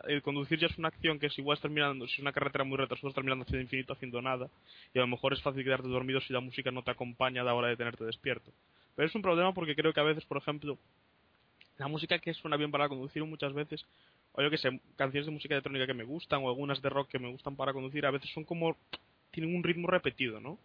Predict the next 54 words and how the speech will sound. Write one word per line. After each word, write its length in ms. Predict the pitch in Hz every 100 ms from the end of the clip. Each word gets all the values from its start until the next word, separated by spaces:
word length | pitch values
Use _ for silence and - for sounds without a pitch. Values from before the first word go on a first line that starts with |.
| _ _ _ _ _ -
A 80 | 131
veces 180 | 143
me 100 | 165
parece 200 | 147 156
que 100 | 156
tienen 260 | 151 143 139
eso, 220 | 151 -
y, 180 | 110 120
y, 340 | 135 - 190 190
y 100 | 131
tiene 240 | 123 139 147
la, 280 | 147 127 - - -
el 60 | 131
rollo 160 | 139
de 60 | 127
que 80 | 120
cuando 200 | 127 120
la 60 |
música 280 | 127 131 156
es 60 | 147
más 120 | 147
repetitiva, 600 | 139 135 131 143 156 175 _ _
el 200 | - 127
ritmo, 420 | 127 143 156 175 -
a 80 | 127
veces 240 | 135 143
sí 120 | - 143
que 120 | 135
te 240 | 127 120 _ _
quedas 340 | - 120 123 -
un 120 | 120
poco 520 | 120 113 117 107 104 - _ _ _ _ _
traspuesto, 640 | 123 120 - 147 - 175 -
<laughs> 20 |
entonces 460 | 131 - 180 135 139
es 60 |
un 120 | 147
problema. 380 | 123 110 110 110 - _ - - _
Mi 80 | 139
padre, 200 | 143 156
por 120 | 156
ejemplo, 340 | 151 160 151 147
se 180 | - 143
quejaba 320 | 131 147 143
de 80 | 139
eso, 120 | 120
cuando 200 | 123 120
ponía 220 | 117 127
música 280 | 131 135 139
en 60 | 131
el 60 |
coche 200 | 127 135
me 100 | 135
decía, 320 | 120 - 117